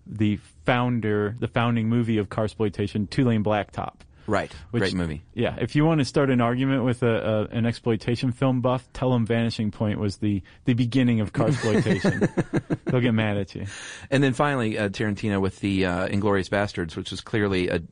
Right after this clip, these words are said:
Speaker 2: a riff on the Nazi exploitation films.
Speaker 1: Yeah.
Speaker 2: Beating Nazis to death with a baseball bat. That's
Speaker 1: Yeah.
Speaker 2: about as over the top and lurid as it
Speaker 1: It's
Speaker 2: gets.
Speaker 1: awesome. Yeah. Um, so, uh,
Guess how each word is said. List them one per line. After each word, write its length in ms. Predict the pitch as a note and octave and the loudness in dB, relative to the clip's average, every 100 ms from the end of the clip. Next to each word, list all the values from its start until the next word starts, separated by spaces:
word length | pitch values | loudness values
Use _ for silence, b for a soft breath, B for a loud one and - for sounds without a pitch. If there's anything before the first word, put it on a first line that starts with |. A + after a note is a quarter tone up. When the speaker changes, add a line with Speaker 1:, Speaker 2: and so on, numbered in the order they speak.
| - | -4
Speaker 2:
a 80 | F2+ | 0
riff 240 | F2+ F2 | 0 0
on 120 | F#2+ | -2
the 80 | F2 | 0
Nazi 440 | F2+ F#2 - F2 | -2 -2 -4 -6
exploitation 580 | E2+ - - - - G2 | -6 -6 -6 -6 -6 -6
films. 280 | - - - | -6 -6 0
Speaker 1:
Yeah. 160 | E3 F#3 b b b b - - - - | 0 0 b b b b -20 -20 -12 -4
Speaker 2:
Beating 300 | A2 G2+ G2 | -2 0 0
Nazis 360 | F#2+ - G2 - | 0 -4 -6 -2
to 80 | |
death 200 | G2 F#2 | -2 -2
with 120 | F#2 F2+ | -2 -2
a 40 | |
baseball 400 | G2 G2 - G2+ | -2 -2 -2 -2
bat. 220 | G2+ A2 - | 0 -2 0
That's 120 | B2 | 2
Speaker 1:
Yeah. 180 | C#3+ G3 | 2 0
Speaker 2:
about 240 | F#2 G2 | -2 -2
as 260 | G2 - - - | -2 -6 -10 -4
over 180 | F#2+ | -2
the 60 | F#2 | -2
top 220 | - F#2 | -2 -2
and 120 | G2+ F#2 | -2 -2
lurid 180 | F2+ F2+ | -2 -2
as 100 | F2 | 0
it 60 | |
Speaker 1:
It's 180 | B2 - | -2 -2
Speaker 2:
gets. 80 | - | -2
Speaker 1:
awesome. 480 | A#2 B2 - G2+ G#2 | 0 0 -2 -4 -2
Yeah. 220 | D#3+ C3 A#2+ - | 0 0 -4 -6
Um, 280 | C#3 D3 C#3 | 0 2 0
so, 440 | B2 E3 D#3 D3+ D3 | 0 0 2 4 2
uh, 640 | C#3+ C3+ C3 C3 C3 | 2 2 2 2 0